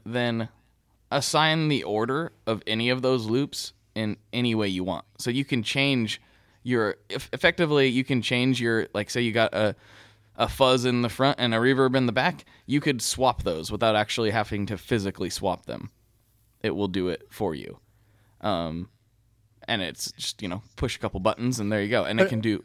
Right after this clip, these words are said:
Speaker 2: hold on,
Speaker 1: parallel
Speaker 2: so, so hold on a second. So
Speaker 1: Yeah.
Speaker 2: when you're talking about looper, are you talking about record and play, or are you
Speaker 1: No.
Speaker 2: talking about turn off and on?
Speaker 1: Turn off and on.
Speaker 2: Okay, okay, okay.
Speaker 1: S-,
Speaker 2: So
Speaker 1: like
Speaker 2: like
Speaker 1: a
Speaker 2: something like a
Speaker 1: switcher.
Speaker 2: gig rig, like a fancy gig rig.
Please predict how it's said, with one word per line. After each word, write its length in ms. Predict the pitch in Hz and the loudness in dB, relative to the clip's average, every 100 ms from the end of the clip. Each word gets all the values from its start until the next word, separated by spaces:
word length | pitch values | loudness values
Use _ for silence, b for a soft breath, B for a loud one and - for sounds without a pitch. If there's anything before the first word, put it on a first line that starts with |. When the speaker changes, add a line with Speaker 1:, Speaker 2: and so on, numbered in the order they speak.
| - | 4
Speaker 2:
hold 120 | 185 | 6
on, 40 | 196 | 8
Speaker 1:
parallel 220 | 147 143 | 8 6
Speaker 2:
so, 260 | 156 139 - | 4 2 0
so 320 | - 156 - - _ | 4 4 4 -8 _
hold 180 | 139 156 | 0 2
on 80 | 127 | 2
a 40 | 107 | 2
second. 280 | 110 85 - | -2 -4 0
So 200 | 147 101 | 2 6
Speaker 1:
Yeah. 60 | |
Speaker 2:
when 100 | 156 | 6
you're 100 | 214 | 6
talking 280 | 269 320 262 | 6 4 6
about 220 | 202 151 | 6 6
looper, 300 | 170 202 170 | 6 4 4
are 60 | 127 | 2
you 100 | 147 | 4
talking 180 | 196 190 | 2 6
about 200 | 170 143 | 6 4
record 420 | 143 - 180 156 | 0 2 2 4
and 120 | 135 | 2
play, 420 | 135 160 175 196 b b b | 4 4 4 -2 b b b
or 60 | 139 | 0
are 20 | |
you 100 | 156 | 4
Speaker 1:
No. 80 | 135 | 6
Speaker 2:
talking 240 | 160 147 139 | 6 6 2
about 400 | 135 139 127 - _ 151 - | 4 4 2 -2 _ -14 0
turn 200 | 165 143 | 2 4
off 280 | 139 127 | 2 0
and 80 | 127 | 0
on? 220 | 98 67 - _ _ _ | -2 -4 -12 _ _ _
Speaker 1:
Turn 180 | - 143 | 0 2
off 220 | 127 135 123 | 4 4 2
and 80 | 107 | -2
on. 240 | 80 64 - _ _ _ | -4 -8 -18 _ _ _
Speaker 2:
Okay, 440 | 214 254 165 139 123 | 6 6 2 0 0
okay, 180 | 117 104 | -2 -6
okay. 200 | 98 - | -6 -6
Speaker 1:
S-, 80 | |
Speaker 2:
So 120 | - - | -2 6
Speaker 1:
like 140 | 135 | 6
Speaker 2:
like 80 | 127 | 6
Speaker 1:
a 40 | |
Speaker 2:
something 100 | 208 202 | 8 8
like 80 | 165 | 8
a 20 | |
Speaker 1:
switcher. 140 | 123 | 6
Speaker 2:
gig 220 | 160 151 | 6 4
rig, 320 | 123 104 - - - | 4 0 -2 -10 0
like 160 | 160 | 2
a 20 | 120 | 4
fancy 360 | 180 160 143 | 2 2 0
gig 220 | 135 113 - | 0 -2 -2
rig. 200 | - | -12